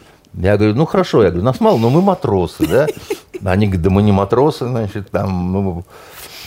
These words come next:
Поэтому с афоризмами этими надо быть, э, осторожнее, да, и, э, нам не суворовские афоризмы нужны,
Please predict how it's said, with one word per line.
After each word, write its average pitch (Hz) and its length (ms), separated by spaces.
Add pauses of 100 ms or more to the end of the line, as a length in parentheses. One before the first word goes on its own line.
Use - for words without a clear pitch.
(160)
Поэтому 147 800
с - 100
афоризмами 160 600
этими 95 540
надо 131 680
быть, 127 320
э, 98 760 (460)
осторожнее, 92 720
да, 104 320
и, 85 360
э, 67 160 (920)
нам 104 800
не 120 160
суворовские 143 600
афоризмы 80 500
нужны, 82 560